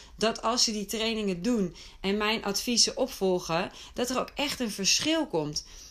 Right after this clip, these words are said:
En dat ze ook echt beter worden. En dat ineens ook wel die tien kilometer gelo-, gerend kan worden zonder problemen, zonder blessures. En dat dat gewoon, "Oh, ik ga gewoon even lekker tien kilometer rennen,"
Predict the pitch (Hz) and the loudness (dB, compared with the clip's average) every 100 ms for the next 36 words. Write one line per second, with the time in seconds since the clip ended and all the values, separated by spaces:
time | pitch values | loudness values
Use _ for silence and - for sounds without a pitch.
0 | - 208 220 214 - 220 - 262 233 160 | -6 -4 0 0 2 0 -2 -2 -2 0
1 | 233 311 320 214 156 160 - 190 202 226 | 2 2 0 -2 0 -2 -2 0 0 0
2 | 226 180 220 220 196 208 - - 202 262 | -2 -2 -2 -2 -2 -4 -10 -8 -2 0
3 | 294 262 - 240 214 208 190 180 165 175 | 0 -2 0 2 2 2 2 2 0 -2
4 | - 165 160 170 - 175 190 185 - 170 | -4 -2 -2 -4 -2 2 2 2 0 -2
5 | 165 160 160 - 190 180 165 - - - | 0 0 0 0 2 0 0 -4 -8 -20
6 | - - - - - 196 202 190 180 170 | -20 -20 -20 -20 -8 2 4 6 4 2
7 | 165 151 151 - - - - 214 208 196 | 0 -4 -6 -12 -16 -4 0 4 4 2
8 | 175 185 202 190 170 160 - 190 202 202 | 2 2 2 2 2 0 0 2 2 2
9 | 190 - 202 196 190 185 - - - - | -2 0 4 6 6 2 -4 -16 -18 0
10 | 294 285 - - 165 170 175 180 180 185 | 6 6 4 2 2 2 0 0 0 2
11 | 202 208 214 247 240 262 262 262 269 277 | 2 2 0 0 0 0 0 0 0 2
12 | 339 269 180 | 2 2 0